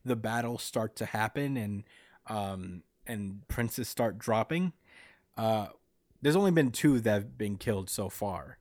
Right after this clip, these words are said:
Um, the first one went down and, uh, they were killed by Nen of some sort, which caused Kurapika to have to kinda, like, make some deals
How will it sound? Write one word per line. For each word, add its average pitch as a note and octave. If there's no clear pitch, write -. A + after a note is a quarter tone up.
Um, G2
the A2+
first D3+
one B2+
went A2+
down G#2
and, G#2
uh, G2+
they A2+
were A2
killed A2
by G2
Nen G2+
of A2
some G#2
sort, G2
which G2+
caused G#2+
Kurapika A2+
to G#2+
have G2
to G2
kinda, G#2
like, G2
make G#2
some G#2
deals A2